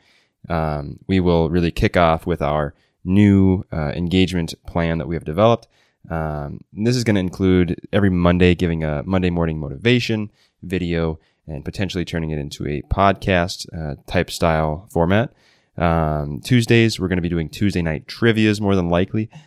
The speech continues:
Um, and this is stuff that a lot of people haven't heard about yet with Yi. So this might be something new to you if you're somebody who has joined Yi in the past.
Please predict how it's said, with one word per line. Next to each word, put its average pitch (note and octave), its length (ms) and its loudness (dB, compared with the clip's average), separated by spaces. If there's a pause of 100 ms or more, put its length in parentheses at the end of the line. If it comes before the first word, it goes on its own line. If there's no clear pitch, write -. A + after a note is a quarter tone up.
(220)
Um, D#2 600 -2
and G2 80 -4
this B2 140 0
is C#3+ 80 -2
stuff B2 240 0
that A2+ 120 -2
a G2 60 2
lot G2 160 4
of G2 60 -2
people F2 180 0
haven't E2 400 -2 (100)
heard E2+ 580 0
about D2 340 -4
yet C#2+ 200 -4
with D2+ 240 -6
Yi. C#2+ 160 -4
So - 120 -4
this G2 120 0
might F2 200 2
be D#2+ 100 -4
something D#2 320 -4
new D#2 100 -2
to D2 80 -2
you D#2 240 0
if D2 140 -6
you're C#2 300 -6 (260)
somebody G#2+ 340 2
who F#2 100 0
has E2+ 120 0
joined E2 260 -2
Yi D#2 100 -4
in D#2 60 -4
the D2 60 -6
past. D2 420 -6